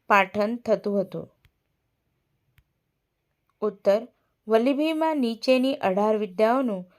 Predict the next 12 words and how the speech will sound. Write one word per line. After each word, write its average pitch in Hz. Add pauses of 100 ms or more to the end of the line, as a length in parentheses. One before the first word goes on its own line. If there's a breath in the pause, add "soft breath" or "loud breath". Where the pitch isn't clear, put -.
(300 soft breath)
પઠન 262
પાઠન 220
થતું 190
હતું. 202 (600)
ચાર 185
વેદો, 175 (640)
છ -
વેદાંગો, 175 (500)
પુરાણ, 196 (680)
ન્યાયશાસ્ત્ર, 220 (420)
મીમાંસા, 190
દર્શન, 175